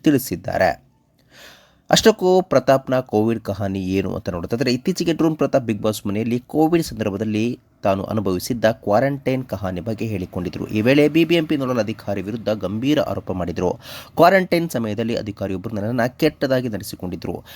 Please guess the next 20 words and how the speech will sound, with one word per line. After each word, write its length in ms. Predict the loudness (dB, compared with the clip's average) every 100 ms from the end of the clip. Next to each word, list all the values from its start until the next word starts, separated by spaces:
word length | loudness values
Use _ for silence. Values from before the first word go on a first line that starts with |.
| 0
ಮೆಂಟಲಿ 680 | 4 4 4 2 4 4 2
ಅನ್‌ಸ್ಟೇಬಲ್ 760 | -2 -4 -4 -6 -6 -4 -4 -4
ಅಂತ 280 | -8 -6
ಸಹಿ 400 | -6 -6 -10 -8
ಮಾಡುವಂತೆ 680 | -4 -4 -4 -4 -4 -2 -2
ತಲೆ 340 | -4 -4 -4 -2
ತಲೆಗೆ 380 | 0 0 -2
ಹೊಡೆದು 360 | -4 -6 -6 -6
ಕಿರುಕುಳ 420 | -4 -6 -4 -8
ಕೊಟ್ಟಿದ್ರು. 600 | -8 -10 -10 -6 -6 -6 -14 -20 4
ಹೋಟೆಲ್‌ನಿಂದ 560 | 6 6 4 0 4 6 6 2 -8 _
ಕೆಳಗೆ 300 | 2 2 2
ಬಂದ 260 | 0 -2 -2
ಮೇಲೆ 340 | 0 0 -2
ನನಗೆ 340 | -2 -2 -2
ಏನೇನೋ 680 | -2 -2 -2 0 0 0 0
ಮಾಡಿದ್ರು, 640 | 0 -2 -4 -4 0 0 0
ಅದನ್ನ 480 | -4 -4 0 0 -2
ಸ್ವಲ್ಪ 440 | -2 -4 -2 0
ಹೇಳಿದೆ. 580 | 0 -2 -4 -2 -2